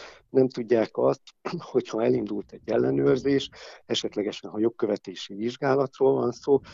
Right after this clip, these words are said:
akkor tudnak a jogkövetési vizsgálat alatt is ellenőrzéssel élni. Sok esetben nem tudják az adózók azt sem, hogyha ténylegesen adóellenőrzést indít az adóhatóság, de ők még, még át nem vették az értesítő levelet, lett.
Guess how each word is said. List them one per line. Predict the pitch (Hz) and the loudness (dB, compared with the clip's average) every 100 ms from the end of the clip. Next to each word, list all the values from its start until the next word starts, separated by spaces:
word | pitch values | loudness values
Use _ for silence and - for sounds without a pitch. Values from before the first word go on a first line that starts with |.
| - - | -20 -6
akkor | - - 147 | -4 2 2
tudnak | - 143 120 - | 4 4 4 4
a | |
jogkövetési | 139 139 135 131 131 - | 2 2 -2 0 -4 -2
vizsgálat | 156 - 107 95 - | -2 -2 -2 -2 -4
alatt | 95 90 - | -4 -6 -6
is | - | -8
ellenőrzéssel | 104 98 95 95 95 95 98 92 - 95 | -4 -2 -2 -4 -6 -10 -10 -12 -10 -8
élni. | 92 95 98 - - - - | -6 -6 -8 -12 -16 -20 -20
Sok | - 135 - | -10 -6 -4
esetben | 135 151 139 147 | 0 0 0 -2
nem | 151 | -2
tudják | - 131 117 | -2 -2 0
az | 123 | 0
adózók | 123 123 131 143 139 | 0 0 0 0 -4
azt | - 156 | -2 -2
sem, | - - 110 113 | -4 -8 -6 -4
hogyha | - 123 113 | 0 0 -2
ténylegesen | - 156 143 104 - 117 | 2 4 4 0 0 2
adóellenőrzést | 139 147 117 110 104 107 107 107 - | 4 6 6 4 2 0 -2 -4 -6
indít | 127 110 101 | -2 -2 -2
az | 107 120 | 0 2
adóhatóság, | 123 104 95 101 - 101 - 101 95 - - - - | 2 0 -2 -4 -6 -10 -6 -6 -6 -10 -18 -20 -18
de | 113 117 | 4 6
ők | 127 - | 6 4
még, | 113 | -8
még | 107 107 _ | -6 -8 _
át | - 135 160 | -2 -2 0
nem | 131 107 | 0 2
vették | 123 - 107 - | 0 -2 -6 -6
az | 98 | 2
értesítő | 131 135 - - - 104 | 2 2 -4 -10 -6 -4
levelet, | 98 117 101 | 0 0 0
lett. | 95 90 | -4 -6